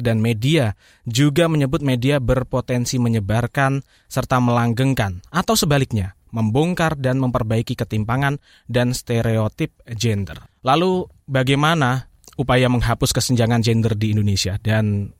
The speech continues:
dampak signifikan apa yang akan muncul jika kesetaraan terwujud? Untuk membahasnya, kami sudah bersama dengan pemimpin redaksi serta salah satu pendiri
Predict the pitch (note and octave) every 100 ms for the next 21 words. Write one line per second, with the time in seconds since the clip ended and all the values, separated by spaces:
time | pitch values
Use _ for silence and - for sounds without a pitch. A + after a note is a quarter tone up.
0 | _ - B2 A2+ G#2+ - A#2 A2+ A#2+ A2+
1 | G#2+ G2+ C3 C#3+ G#2+ G#2 G#2 G2+ G2 E3+
2 | A3+ - - - - A2+ - A#2+ A#2 A2+
3 | - - A2 A2+ A2+ A2 G#2 F#2 F#3+ -
4 | _ C3 C3+ C#3 B2+ A#2+ F#3 F#3+ B2+ D3
5 | E3 C#3 C3+ A2+ G#2 B2+ B2 A#2 A#2 A#2
6 | A2+ A2 A2+ A2 G#2+ A2 A2+ A2 G#2 G#2
7 | - E3+ F3 E3 _ _ - B2 A2+ -
8 | B2+ B2 A#2+ A#2+ - C#3+ D3+ - G3+ -
9 | G3 F#3 F#3 _ _ - E3+ D#3+ D#3+ E3
10 | D#3+